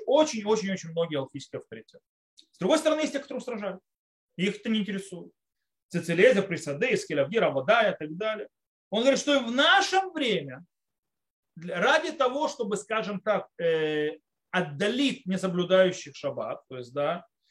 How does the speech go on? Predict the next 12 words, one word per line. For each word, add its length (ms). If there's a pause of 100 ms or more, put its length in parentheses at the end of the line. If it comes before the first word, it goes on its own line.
(140)
и 180
как 260
бы, 120
э, 500 (340)
не 340
дать 600 (320)
им 260
влиять 680 (1900)
на, 640
скажем 240
так, 120
на, 800